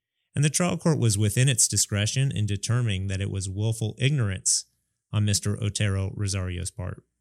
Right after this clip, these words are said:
rather than an inept attempt to comply.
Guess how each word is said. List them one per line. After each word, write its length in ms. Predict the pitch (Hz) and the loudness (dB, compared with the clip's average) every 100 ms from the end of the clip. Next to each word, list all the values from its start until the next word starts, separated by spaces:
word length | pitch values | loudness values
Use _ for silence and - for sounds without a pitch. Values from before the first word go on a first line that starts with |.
| _ _ _ _ - | _ _ _ _ -2
rather 280 | 101 107 110 | 0 2 0
than 200 | 104 98 | 0 0
an 120 | 95 | 0
inept 560 | 95 104 110 123 - - _ _ | -2 0 2 0 -4 -14 _ _
attempt 400 | 110 - 110 - | -2 2 0 0
to 100 | - | -4
comply. 640 | 101 101 - 104 98 87 | -4 -4 -2 -4 -4 -8